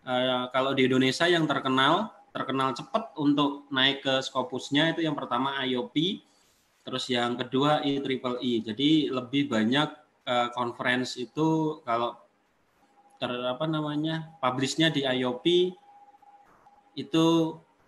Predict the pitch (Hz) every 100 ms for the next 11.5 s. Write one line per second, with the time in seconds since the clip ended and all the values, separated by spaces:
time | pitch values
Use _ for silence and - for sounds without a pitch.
0 | _ - 123 123 127 127 - 139 180 170
1 | 151 139 135 147 135 131 123 135 151 156
2 | 143 139 - 147 143 - - 135 - 131
3 | 120 123 139 - 131 127 131 143 143 -
4 | 170 143 131 143 143 139 131 127 127 -
5 | 127 123 123 - 135 123 110 120 117 127
6 | 135 - _ _ _ _ 127 117 117 113
7 | 110 110 113 117 120 113 117 117 117 -
8 | - 143 151 151 147 147 151 147 180 185
9 | 175 143 147 143 143 143 139 139 - 127
10 | 135 156 147 143 139 135 131 - _ _
11 | _ _ - - 127